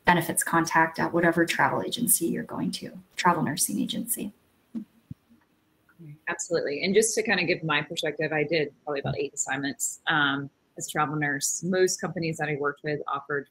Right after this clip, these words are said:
Speaker 2: first day insurance, or maybe, uh, the, I, sometimes it was the first day of the month insurance. So when, depending on when you started on your contract,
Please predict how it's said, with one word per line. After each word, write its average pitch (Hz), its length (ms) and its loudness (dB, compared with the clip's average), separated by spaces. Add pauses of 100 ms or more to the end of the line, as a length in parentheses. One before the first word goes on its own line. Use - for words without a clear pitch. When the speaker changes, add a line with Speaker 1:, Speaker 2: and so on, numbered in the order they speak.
Speaker 2:
first 143 360 -2
day 139 180 -2
insurance, 139 800 -2
or 139 560 -2
maybe, 143 680 -4
uh, 135 360 -12 (100)
the, 156 80 -10 (120)
I, 143 180 -4
sometimes 160 480 -6
it 139 80 -4
was 135 180 -4
the - 80 -12
first 147 240 -8
day 147 60 -2
of 139 80 -4
the 139 40 -6
month 139 240 -6
insurance. 147 440 -6
So 151 80 -10
when, 151 180 -4
depending 165 400 -4
on 147 80 -2
when 147 160 -4
you 143 60 -4
started 143 500 -4 (340)
on 156 120 0
your 135 100 -6 (100)
contract, 151 680 -2